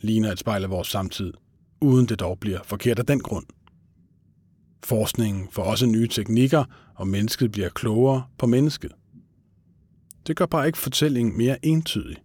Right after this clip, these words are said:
Takket være flere fund og D N A-teknologi er vi ikke blevet mere skråsikre på, hvor vi kommer fra,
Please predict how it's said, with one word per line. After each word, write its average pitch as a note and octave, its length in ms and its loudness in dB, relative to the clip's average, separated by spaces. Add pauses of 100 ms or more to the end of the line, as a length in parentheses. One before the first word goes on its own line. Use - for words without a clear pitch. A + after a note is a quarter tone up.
(1080)
Takket A2 340 0
være G2+ 220 0
flere G#2+ 280 -2
fund C3 360 4 (180)
og - 160 -14
D G#2 40 -2 (120)
N G#2 40 0
A-teknologi A#2+ 800 2 (320)
er G#2 80 -4
vi B2+ 80 4
ikke E3 120 2
blevet D3 180 4
mere A#2+ 200 4
skråsikre B2+ 580 0
på, B2+ 260 2
hvor G2 140 -6
vi F2+ 80 -6
kommer C3 300 0
fra, - 320 -10